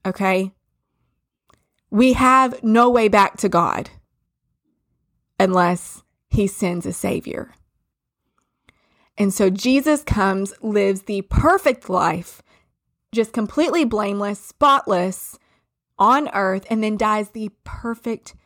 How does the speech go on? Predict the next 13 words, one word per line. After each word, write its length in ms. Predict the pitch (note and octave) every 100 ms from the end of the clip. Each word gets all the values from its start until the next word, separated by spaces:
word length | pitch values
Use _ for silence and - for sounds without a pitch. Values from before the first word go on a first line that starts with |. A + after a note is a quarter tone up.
| _ -
death. 360 | F3+ F#3+ D#3 G3
And 140 | A3 A3+
in 240 | C4+ D#4+ F4
that 240 | E4+ -
moment, 800 | A#3+ C4 C#4 A3 F3+ F#3 - - _ _ _
all 380 | C#4+ - E4 F#4
of 220 | E4+ A#3+
God's 440 | A3+ C4+ C4+ A#3+ A3
wrath 920 | F#3+ A#3+ C#4+ C4+ - - - - - - _ _ _ _ _ _ _ _ _ _ _ _ _ _
is 240 | A#3 G#3+ B3
laid 360 | C4 D#4 D4+
on 280 | - B3+ A3+
Jesus. 960 | G3 C4+ C4 - - G3+ - - -